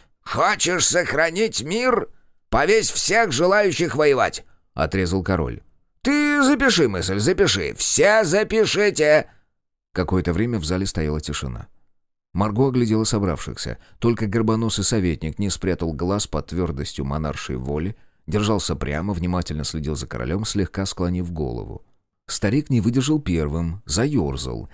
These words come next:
словно трон в один миг стал для него тесным и неудобным. "Ну что с тобой делать?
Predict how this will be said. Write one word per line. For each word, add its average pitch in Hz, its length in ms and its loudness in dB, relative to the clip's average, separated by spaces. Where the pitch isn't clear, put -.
словно 101 380 0
трон 123 300 0
в 85 80 -2
один 85 220 -2
миг 92 180 -2
стал 101 240 -2
для 92 140 0
него 90 180 0
тесным 113 420 -2
и 107 40 2
неудобным. 82 640 -4
"Ну 196 220 -2
что 180 380 -2
с - 100 -2
тобой 147 360 2
делать? 98 640 -2